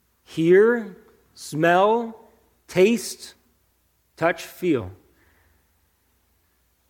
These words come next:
There's a realm beyond the physical. There's a supernatural world.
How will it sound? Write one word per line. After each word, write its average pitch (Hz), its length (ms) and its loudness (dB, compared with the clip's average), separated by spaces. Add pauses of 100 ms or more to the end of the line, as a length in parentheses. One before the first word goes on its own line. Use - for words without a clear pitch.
(380)
There's 185 220 2
a 202 120 6
realm 220 520 2
beyond 202 680 2 (220)
the 180 340 2
physical. 156 800 -2 (640)
There's 202 160 2
a 233 60 2
supernatural 226 960 2
world. 202 680 2